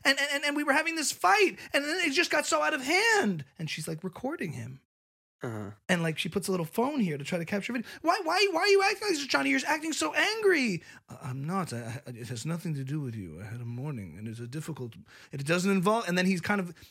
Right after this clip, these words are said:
Speaker 1: his moments where, like, not pretty moments where he loses temper, but he's never hitting her. There's no
Speaker 2: Mm-hmm.
Speaker 1: assault or anything, but she's, like, trying to say, "We, we were having this conversation,
Speaker 2: But
Speaker 1: and you just started getting all violent." "Vi-, what do you mean violent? What are you talking?"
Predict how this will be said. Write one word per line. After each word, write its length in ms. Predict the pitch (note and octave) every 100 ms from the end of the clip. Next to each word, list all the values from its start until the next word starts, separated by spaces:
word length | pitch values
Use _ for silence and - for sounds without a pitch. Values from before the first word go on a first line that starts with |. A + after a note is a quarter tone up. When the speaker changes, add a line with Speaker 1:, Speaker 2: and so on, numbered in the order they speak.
| _
Speaker 1:
his 200 | F#3 F#3
moments 300 | G3+ C4+ G3+
where, 120 | D#3
like, 240 | C3 C3 -
not 240 | D#3+ D#3+ E3
pretty 200 | G3 F3
moments 300 | E3 F#3 C#3+
where 80 | C3+
he 60 |
loses 180 | D3 D3
temper, 180 | D#3+ C#3+
but 120 | G#2+
he's 100 | G#2+
never 160 | C3 F3+
hitting 240 | E3+ D#3+ E3+
her. 200 | G3 - -
There's 160 | B2+ C#3+
no 60 |
Speaker 2:
Mm-hmm. 40 | E3
Speaker 1:
assault 360 | E3 F3+ F#3+ F3+
or 40 |
anything, 180 | C#3 C#3+
but 80 | C3+
she's, 220 | D#3+ D3
like, 140 | C#3 - - -
trying 160 | A3+ A#3
to 40 |
say, 60 | C#4
"We, 120 | D#4+
we 140 | F4
were 100 | F4
having 160 | D#4 G4
this 80 | F#4+
conversation, 440 | E4 E4+ F#4 F#4+ -
Speaker 2:
But 80 |
Speaker 1:
and 80 | D#4+
you 100 | G4+
just 160 | A4 -
started 240 | G#4 F#4+
getting 240 | E4+ F#4+ F4+
all 120 | F#4
violent." 380 | D#4+ G#4+ C#4+ - - -
"Vi-, 260 | D3+ G#3+ G3+
what 100 | A3
do 60 |
you 100 | A#3+
mean 260 | A3+ A#3 G#3+
violent? 520 | D#3 G3+ G#3+ F#3+ C#3
What 160 | E3 G#3+
are 20 |
you 80 | G3
talking?" 240 | G#3+